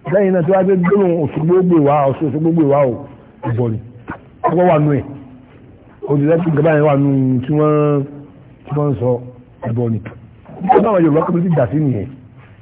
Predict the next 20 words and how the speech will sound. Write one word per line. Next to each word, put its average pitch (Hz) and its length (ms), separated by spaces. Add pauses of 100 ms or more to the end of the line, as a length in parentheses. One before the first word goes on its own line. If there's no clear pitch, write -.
(180)
Náà 170 160
wọ́n 160 200
náà 131 120
ti 123 100
Yorùbá 135 280
dé. 135 140 (600)
Wọ́n - 200
fẹ́ 143 760
kí 160 100
lẹ́ 156 120
ń 139 60
pè? 123 100 (560)
Náà 151 120
wọ́n 165 100
nẹ̀ka 135 160 (280)
sílẹ̀ 170 280
dé 135 140
kílẹ̀. 143 380 (800)
Wọ́n - 160
kọ, - 120